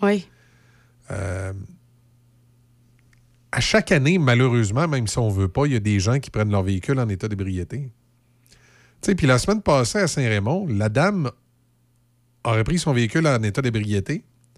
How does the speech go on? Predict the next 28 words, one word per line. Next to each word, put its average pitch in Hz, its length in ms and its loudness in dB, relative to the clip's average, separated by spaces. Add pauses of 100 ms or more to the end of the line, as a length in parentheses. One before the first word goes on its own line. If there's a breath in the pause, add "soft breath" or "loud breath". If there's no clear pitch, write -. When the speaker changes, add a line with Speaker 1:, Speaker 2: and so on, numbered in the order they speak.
(680 soft breath)
Speaker 2:
Elle 120 140 4
aurait 143 160 4
fait 185 200 -2 (120)
exactement 190 640 0
la 180 100 2
même 131 200 0
chose, 170 380 -2
mais 113 120 -2
cinq 190 260 0
minutes 185 280 2
plus 113 160 -8
tôt 175 200 0
ou 165 60 -2
cinq 147 220 0
minutes 147 240 0
plus 117 160 -8
tard, 147 320 -2
puis 117 160 -4
on 110 40 0
aurait 110 160 0
eu 135 120 2
un 127 140 2
résultat 104 500 0
fort 151 380 -2
différent. 107 600 -4 (240)
Speaker 1:
Tout - 260 -10
à 196 40 -2
fait. 190 240 -8